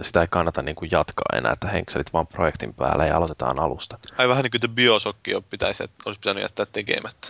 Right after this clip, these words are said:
Speaker 1: No, se on sitten niitä harvoja pelejä, jotka on onnistunut ilmeisesti, mut jotain Too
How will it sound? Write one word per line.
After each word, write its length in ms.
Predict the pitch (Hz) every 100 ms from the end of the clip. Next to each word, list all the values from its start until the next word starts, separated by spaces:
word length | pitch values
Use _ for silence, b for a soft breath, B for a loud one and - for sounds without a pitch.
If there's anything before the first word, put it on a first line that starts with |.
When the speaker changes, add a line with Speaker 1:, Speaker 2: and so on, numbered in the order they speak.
| -
Speaker 1:
No, 280 | 113 98 95
se 140 | -
on 100 | 92
sitten 180 | - 98
niitä 160 | 92 101
harvoja 340 | 95 90 85
pelejä, 360 | - 92 87 87
jotka 240 | - 90
on 60 | 92
onnistunut 540 | 90 82 - 73 65
ilmeisesti, 500 | 71 69 76 85 -
mut 140 | 95
jotain 280 | 104 117 110
Too 240 | 123 107